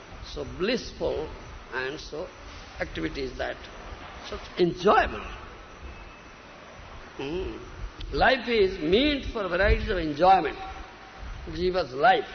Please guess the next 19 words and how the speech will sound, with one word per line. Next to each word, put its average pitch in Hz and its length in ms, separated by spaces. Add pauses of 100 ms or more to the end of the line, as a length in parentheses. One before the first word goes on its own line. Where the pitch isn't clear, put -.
(560)
Mami 175 240
Vanso 190 460
Jiva 185 380
Loki 208 320
Jiva 180 300
Bhuta 190 300
Sanatana. 143 800 (1000)
Bhagavad 170 280
Gita, 175 320
Krishna 160 340
says, 147 460 (300)
Jiva, 147 520
Jivatma, 190 640 (480)
eternally 226 680 (520)
my 165 360 (440)
fragmental 156 600
part 196 300
and 156 160
parcel. 131 500